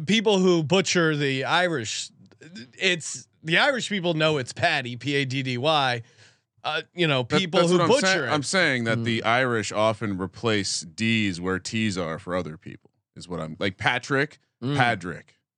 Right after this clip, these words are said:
Speaker 1: Okay.
Speaker 2: Correct?
Speaker 1: Yeah, but I think you're, you're looking at it backwards.
Speaker 2: Okay. Yeah, I mean, d-, there's no one way to dyslexia. I was
Speaker 3: Don't
Speaker 2: just
Speaker 3: be a tomato can.
Speaker 2: just pointing out that things are different. All right. Great. American East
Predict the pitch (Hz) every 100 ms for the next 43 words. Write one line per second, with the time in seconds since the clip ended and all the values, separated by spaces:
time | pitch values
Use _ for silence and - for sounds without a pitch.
0 | - 131 104 - _ - 113 131 - _
1 | _ _ _ - - - _ _ - 202
2 | 175 165 185 208 185 185 185 170 165 170
3 | 175 151 131 113 101 110 92 60 - -
4 | - _ _ _ _ _ _ _ _ _
5 | 85 - - - _ _ _ _ - 113
6 | 113 107 117 123 127 139 143 117 104 110
7 | 98 101 92 82 82 95 92 - 67 -
8 | 85 156 202 202 220 214 202 202 185 160
9 | 156 139 135 120 - - - 131 135 -
10 | - - 160 147 139 135 123 98 120 117
11 | 98 90 87 - - - 87 71 - _
12 | _ _ _ _ _ 104 113 90 - _
13 | _ 104 120 160 170 170 151 165 107 -